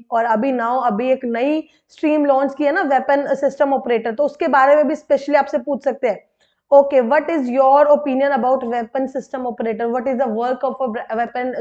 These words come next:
system operator?" ठीक है, "How many vacancies are there?" कुछ भी पूछ सकते हैं आपसे। Even आपसे, आप बोलोगे, "Okay, I want to go into adam,"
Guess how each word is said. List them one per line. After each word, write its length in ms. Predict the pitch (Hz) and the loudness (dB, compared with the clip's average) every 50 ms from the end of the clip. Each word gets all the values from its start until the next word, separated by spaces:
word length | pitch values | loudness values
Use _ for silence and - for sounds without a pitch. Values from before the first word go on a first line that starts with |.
| 240 - | -4 -4
system 240 | 247 226 - 269 254 | -4 -4 -6 -8 -8
operator?" 540 | 247 233 214 - 220 220 214 214 226 220 214 - _ _ _ _ _ _ _ _ | -8 -8 -6 -4 -4 -4 -4 -4 -4 -6 -6 -10 _ _ _ _ _ _ _ _
ठीक 180 | 330 320 254 320 | -6 -2 0 0
है, 120 | 285 247 | 0 0
"How 100 | 285 269 | 0 -2
many 200 | 262 269 277 277 | -2 0 0 0
vacancies 560 | 233 262 240 262 269 262 247 247 240 294 277 | 0 0 0 0 -2 -2 -2 -4 -6 -4 -2
are 200 | 240 247 240 240 | 0 0 0 -2
there?" 300 | 233 220 226 220 214 214 220 - | -2 -2 -2 0 0 -2 -4 -6
कुछ 120 | - 370 339 | -8 -6 -4
भी 100 | - 427 | -4 -4
पूछ 220 | 427 427 381 - | -4 -6 -8 -8
सकते 220 | - 294 - - 294 | -8 -8 -6 -6 -6
हैं 80 | 269 | -6
आपसे। 200 | 285 - - 285 277 _ _ _ _ _ _ - | -6 -8 -12 -12 -12 _ _ _ _ _ _ -4
Even 300 | 285 294 285 311 320 311 285 - - | -2 2 4 4 2 2 0 -6 -2
आपसे, 340 | 254 262 262 254 - - 294 - - | 0 0 0 0 -2 -6 -6 -2 0
आप 100 | 254 254 | 0 2
बोलोगे, 360 | 226 262 277 277 269 262 262 | 4 4 4 4 4 4 2
"Okay, 180 | 262 254 262 294 | 2 0 0 0
I 100 | 269 262 | 0 0
want 180 | 247 262 254 240 | 0 -2 -2 -4
to 100 | 269 254 | -4 -2
go 140 | 226 262 262 247 | 0 0 0 0
into 180 | 247 254 302 - | -2 -4 -4 -2
adam," 280 | 302 294 254 254 247 190 | 0 0 0 0 -2 -4